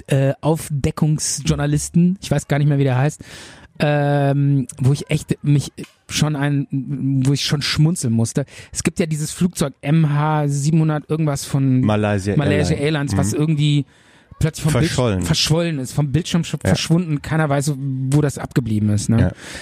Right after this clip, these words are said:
Speaker 1: Und alle rätseln rum, was ist mit dem Flugzeug passiert. Das hat sich ja nie aufgeklärt. Und, ähm, es gibt Beweise, laut dieses Journalisten,
Speaker 2: Mhm.
Speaker 1: ähm, ein,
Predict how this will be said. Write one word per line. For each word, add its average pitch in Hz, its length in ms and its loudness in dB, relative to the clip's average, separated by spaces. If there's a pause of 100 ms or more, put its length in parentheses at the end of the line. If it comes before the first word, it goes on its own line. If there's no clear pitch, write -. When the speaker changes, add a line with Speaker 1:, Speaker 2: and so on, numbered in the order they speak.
(280)
Speaker 1:
Und 139 160 0
alle 147 280 0
rätseln 151 400 0
rum, 143 680 2
was 131 160 0
ist 135 100 2
mit 151 120 2
dem 143 80 2
Flugzeug - 340 -2
passiert. 117 520 -2 (340)
Das - 140 2
hat 147 80 2
sich 160 140 -2
ja 156 60 4
nie 165 180 4
aufgeklärt. 127 680 -4 (600)
Und, 147 460 2
ähm, 143 560 0 (480)
es - 200 -2
gibt - 280 -2 (400)
Beweise, 170 720 0 (600)
laut 117 280 0
dieses 120 440 0 (240)
Journalisten, 131 600 0 (200)
Speaker 2:
Mhm. 101 280 0 (300)
Speaker 1:
ähm, 147 680 0 (600)
ein, 202 340 2